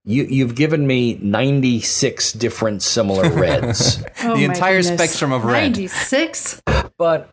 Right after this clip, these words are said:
Speaker 1: I, I think there are certain things that you need to expect when you're doing the design of your app that really a designer needs to have under their belt,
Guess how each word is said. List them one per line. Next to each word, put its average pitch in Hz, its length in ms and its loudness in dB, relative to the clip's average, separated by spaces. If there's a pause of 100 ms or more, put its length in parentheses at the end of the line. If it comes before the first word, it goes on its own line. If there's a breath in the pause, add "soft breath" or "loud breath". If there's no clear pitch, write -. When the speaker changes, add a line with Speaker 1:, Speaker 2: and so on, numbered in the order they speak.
Speaker 1:
I, 175 120 0
I 175 180 2
think 247 440 -2 (260)
there 170 240 0
are 160 60 2
certain 202 640 -2 (720)
things 170 420 0
that 143 240 2
you 143 180 0
need 151 340 2
to 139 460 2 (120)
expect - 640 -2
when 139 180 0
you're 139 160 2
doing 131 600 0
the 110 420 2 (140)
design 117 560 0
of 117 200 0
your 110 240 0
app 110 720 -2 (380)
that 117 840 -2 (800)
really 165 500 0
a 135 100 2
designer 135 460 0
needs 135 300 0
to 127 80 2
have 127 440 0
under 120 240 0
their 113 160 2
belt, 143 600 -2